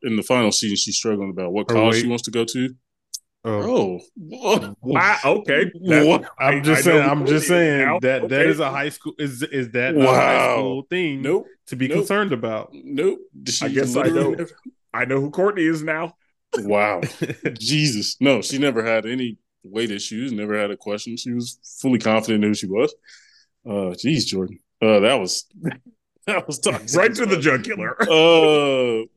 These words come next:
Speaker 1: but yeah.
Speaker 2: I'm just saying.
Speaker 1: Sh-, she eventually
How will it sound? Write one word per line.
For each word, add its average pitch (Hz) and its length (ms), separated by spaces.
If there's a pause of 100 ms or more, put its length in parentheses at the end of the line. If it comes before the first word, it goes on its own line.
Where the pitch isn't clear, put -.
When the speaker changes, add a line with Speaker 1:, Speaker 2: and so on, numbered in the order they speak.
(120)
Speaker 1:
but 151 160
yeah. 151 340
Speaker 2:
I'm 123 80
just 113 140
saying. 110 180
Speaker 1:
Sh-, 104 420
she 143 220
eventually 131 840